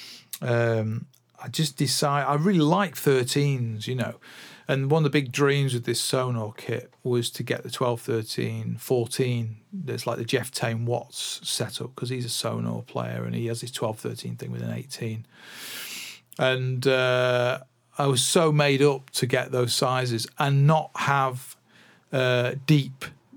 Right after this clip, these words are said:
drums, sha-, not shallow, but standard size or, or, you know, not oversized toms.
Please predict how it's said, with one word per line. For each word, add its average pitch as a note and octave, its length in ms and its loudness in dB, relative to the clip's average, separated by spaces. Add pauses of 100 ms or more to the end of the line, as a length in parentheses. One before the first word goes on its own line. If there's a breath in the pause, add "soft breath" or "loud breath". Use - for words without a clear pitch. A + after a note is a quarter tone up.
(140)
drums, B2 640 0
sha-, C3+ 460 0
not D#3 180 4
shallow, C3 440 2
but B2 120 -4
standard C3 520 0
size A#2 340 2
or, A#2 160 2
or, C#3 260 0
you D3 140 -8
know, A2+ 120 -2
not A#2+ 220 0
oversized A#2+ 720 2
toms. A#2 500 -2